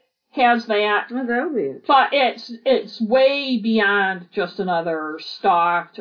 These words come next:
Speaker 1: or kid abducted story. And one thing that kind of relieved me,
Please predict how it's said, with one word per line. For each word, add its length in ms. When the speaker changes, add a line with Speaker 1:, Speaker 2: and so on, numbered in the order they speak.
Speaker 1:
or 600
kid 300
abducted 540
story. 580
And 300
one 300
thing 200
that 140
kind 200
of 140
relieved 600
me, 420